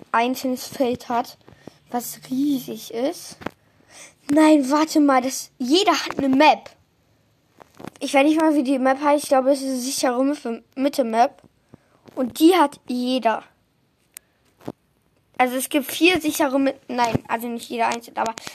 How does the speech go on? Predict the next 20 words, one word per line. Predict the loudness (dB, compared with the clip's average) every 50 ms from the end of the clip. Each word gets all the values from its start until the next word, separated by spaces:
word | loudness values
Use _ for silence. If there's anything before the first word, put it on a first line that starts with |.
| -18 -20
es | -16 -10
gibt | -8 -8 -8 -6
vier | -4 -2 0 0 0
sichere | -2 -4 -4 -4 -4 -6 -4 -4
Mitte-Maps. | -4 -4 -4 -6 -6 -10 -8 -8 -10 -12 -12 -14 -20 -20 -20 _ _ _ _ _ -20 _ _ _ _ _ -20 _ _ _ _ _ _ _ _ _ _ _ -12
Also, | -10 -10 -10 -8 -10 -8 -8 -8 -8 -8 -8 -8 -10 -12 -14 -16 -18
ja. | -18 -16 -16 -16 -18 -18 -20 -20 _ _ _ _ _ _ _ _ _ _ _ -20 _ _
Hey, | -8 -4 -4 -4 -4
ist | -6 -8 -12
richtig | -12 -12 -12 -18
gut | -18 -18 -20 -18
gemacht. | -18 -16 -14 -12 -12 -12 -14 -18 _ _ _ _ _ _ _ _ _ -16 -16 -16 _ -20 -20 -20 -20 -20 -20 -20 -20 -20 -20 -14
Ach, | -10 -10
egal, | -8 -4 -4 -4 -4 -4 -8 -12 -18 _ _ -16
könnt | -10 -10 -10 -10 -10
ihr | -12
nicht | -12 -12 -10
sehen. | -8 -8 -8 -8 -10 -14 -18 -18 -16 -16 -18 -16 -10
Also, | -4 -2 -2 -2 -2 -6 -10 _ -8
ähm, | -8 -6 -6 -6 -6 -6 -8 -10